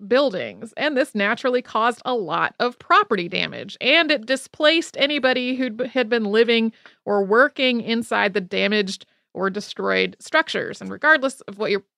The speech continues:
personal feelings are about brothels, a lot of times these were people who did not have any other option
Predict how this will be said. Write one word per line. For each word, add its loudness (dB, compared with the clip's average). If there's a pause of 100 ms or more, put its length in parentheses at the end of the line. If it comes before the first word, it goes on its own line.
(100)
personal -4
feelings -2
are 0 (240)
about 0 (320)
brothels, 0 (220)
a 0
lot 2
of 0
times 2
these -2
were -2
people 0
who -4
did 0
not 0
have 0
any 0
other 0
option -4